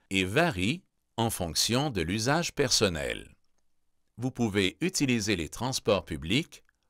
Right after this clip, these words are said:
au lieu d'acheter une voiture. Vous pouvez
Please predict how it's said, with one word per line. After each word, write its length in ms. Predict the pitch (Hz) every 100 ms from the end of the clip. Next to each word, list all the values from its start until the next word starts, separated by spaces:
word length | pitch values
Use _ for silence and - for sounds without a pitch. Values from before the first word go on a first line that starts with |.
| _ 110
au 120 | 110
lieu 440 | 101 104 107 -
d'acheter 420 | 113 143 165 - 170
une 120 | 113
voiture. 720 | 92 87 - 80 67 52 - _ _ _ _ _ _ -
Vous 100 | 131
pouvez 420 | - 107 101 95